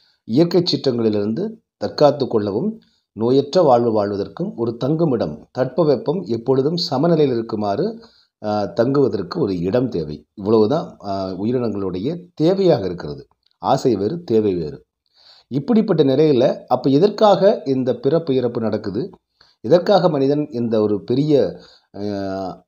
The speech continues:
ஆண் பெண் மீதும் பெண் ஆண் மீதும் ஈர்ப்பு கொள்வதையே பெரிய சாதனையாக நினைக்கும் அளவிற்கு இன்று மனிதகுலம் மாற்றப்பட்டிருக்கிறது. ஆ, ஆணினுடைய உடலும் பெண்ணுடைய உடலும் ஒரு காமத்திற்கான, ஆ, போகத்திற்கான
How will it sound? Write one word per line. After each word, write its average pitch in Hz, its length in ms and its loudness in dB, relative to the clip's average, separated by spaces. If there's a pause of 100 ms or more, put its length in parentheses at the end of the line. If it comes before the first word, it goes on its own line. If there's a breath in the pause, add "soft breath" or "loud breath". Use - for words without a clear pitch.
ஆண் 143 440 0
பெண் 139 220 0
மீதும் 143 320 2
பெண் 139 280 0
ஆண் 120 260 -2
மீதும் 143 440 0
ஈர்ப்பு 151 400 0
கொள்வதையே 143 720 4
பெரிய 156 280 2
சாதனையாக 139 600 0
நினைக்கும் 120 360 -4
அளவிற்கு 170 540 0
இன்று 113 520 -4 (280 soft breath)
மனிதகுலம் 131 600 0
மாற்றப்பட்டிருக்கிறது. 110 1000 -4 (400)
ஆ, 104 400 -4 (460 soft breath)
ஆணினுடைய 143 640 2
உடலும் 131 480 0
பெண்ணுடைய 131 460 0
உடலும் 120 480 -2 (400)
ஒரு 143 420 -2
காமத்திற்கான, 135 1120 0
ஆ, 101 100 -8
போகத்திற்கான 127 1200 0